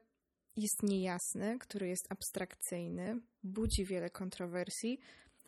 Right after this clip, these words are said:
ale z pewnością jest tematem ciekawym i tematem wartym rozpracowania. W dzisiejszym odcinku,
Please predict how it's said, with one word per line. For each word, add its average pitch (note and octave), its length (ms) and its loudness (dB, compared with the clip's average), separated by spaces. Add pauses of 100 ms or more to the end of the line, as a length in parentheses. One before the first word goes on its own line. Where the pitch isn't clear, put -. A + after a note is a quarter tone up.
(140)
ale A3 220 4
z A3+ 80 0
pewnością A#3 520 6
jest G#3+ 600 0 (160)
tematem G3+ 460 0
ciekawym G3 800 -2
i F#3+ 400 -2
tematem F3 880 -2
wartym F3+ 600 -2 (260)
rozpracowania. F#3+ 960 -2 (1500)
W G#3+ 40 -12
dzisiejszym D4+ 440 2
odcinku, G3 720 0